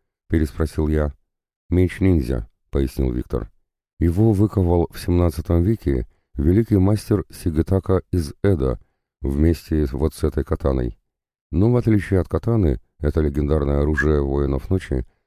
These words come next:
помимо самого клинка, полно других неожиданных сюрпризов для врагов. Да, твой ниндзя-то прекрасен, но всё-таки мне больше нравится твоя катана, жадная до крови, словно вечно голодный вампир Каппа»,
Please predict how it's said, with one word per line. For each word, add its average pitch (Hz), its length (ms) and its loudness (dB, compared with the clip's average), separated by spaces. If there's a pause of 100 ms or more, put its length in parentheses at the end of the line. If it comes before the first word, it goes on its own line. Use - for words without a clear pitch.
(220)
помимо 98 460 2
самого 85 420 0
клинка, 80 440 -2
полно 78 340 0
других 76 420 -2
неожиданных 76 640 0
сюрпризов 73 520 -2
для 69 140 -2
врагов. 67 420 -4 (720)
Да, 85 300 2 (440)
твой 104 320 4
ниндзя-то 104 640 4
прекрасен, 85 680 -2 (400)
но 82 140 0
всё-таки 82 400 -4
мне 80 180 2
больше 78 320 0
нравится 76 640 0
твоя 78 300 -2
катана, 73 500 -2 (260)
жадная 71 480 0
до 65 120 -4
крови, 76 420 -2 (300)
словно 82 340 2
вечно 80 360 0
голодный 73 540 0
вампир 73 420 0
Каппа», - 440 -6